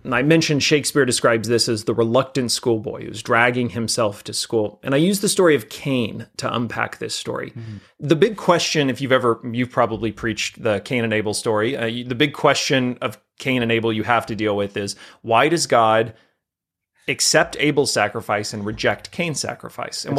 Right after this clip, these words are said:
Speaker 1: what's
Speaker 2: right.
Speaker 1: interesting is it doesn't specifically say. We, we sort of assume things about maybe why it was. What struck me rereading that passage was that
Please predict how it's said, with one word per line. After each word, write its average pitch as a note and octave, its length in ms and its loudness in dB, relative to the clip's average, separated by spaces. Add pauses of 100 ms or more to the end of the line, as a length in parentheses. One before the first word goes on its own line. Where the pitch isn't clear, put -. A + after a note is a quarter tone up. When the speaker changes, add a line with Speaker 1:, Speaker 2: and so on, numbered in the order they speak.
Speaker 1:
what's A2+ 80 -2
Speaker 2:
right. F3+ 60 2
Speaker 1:
interesting E3 380 0
is B2+ 140 0
it A#2+ 80 0
doesn't D#3 280 2
specifically A#2 680 -2
say. A#2+ 400 0
We, A#2 260 -4
we A#2+ 80 -6
sort C#3 160 4
of G#2+ 100 -4 (480)
assume F3 400 2
things A#2+ 340 0
about A2+ 280 2
maybe B2 260 4
why G#2 240 2
it G2+ 120 -4
was. G2 340 -8 (460)
What F3 200 2
struck A3+ 300 2
me B3+ 100 2
rereading D3+ 540 4
that A2 180 4
passage B2 680 0
was B2+ 440 0
that B2 260 2